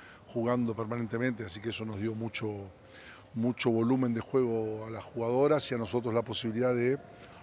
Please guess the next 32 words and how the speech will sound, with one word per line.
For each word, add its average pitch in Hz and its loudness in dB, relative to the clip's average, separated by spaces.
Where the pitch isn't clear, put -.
observarlas 127 4
en 127 0
una, 117 -2
digamos, 127 0
en 123 -4
un 120 -2
tipo 123 -2
de 117 0
competencia 120 -4
un 117 -6
poquito 117 -2
más 117 2
real 120 0
que - -8
va 117 0
a 113 -4
ser 113 -8
como 110 -6
la 104 -8
que 107 -8
va 113 -2
a - -6
tener, 113 -10
vamos, 113 -10
la 113 -10
que 104 -10
vamos 113 -6
a 101 -14
tener 117 -8
en 113 -8
el - -12
Sudamericano, 117 -8